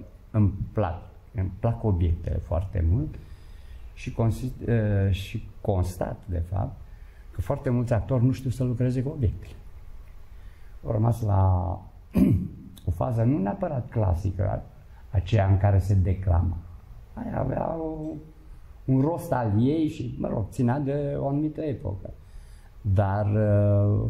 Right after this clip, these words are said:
foarte multe lucruri, uh, sigur, uneori și dintr-o sărăcie sau alteori dintr-o comoditate, se fac la nivelul ăsta declarativ. Ne spunem, ne batem cu pumnii în piept, ne târâm, ne facem una alta,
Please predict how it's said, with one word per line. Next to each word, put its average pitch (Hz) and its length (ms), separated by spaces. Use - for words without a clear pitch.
foarte 113 240
multe 110 440
lucruri, 85 520
uh, 53 480
sigur, 127 320
uneori 135 300
și 143 120
dintr-o 131 340
sărăcie 113 840
sau 95 220
alteori 101 460
dintr-o 101 340
comoditate, 92 1000
se - 160
fac - 260
la 180 140
nivelul 165 380
ăsta 151 200
declarativ. 135 720
Ne - 80
spunem, - 460
ne 110 60
batem 117 340
cu 113 140
pumnii 104 260
în 127 60
piept, 110 340
ne 107 140
târâm, 135 340
ne 110 120
facem 127 380
una 143 240
alta, 170 340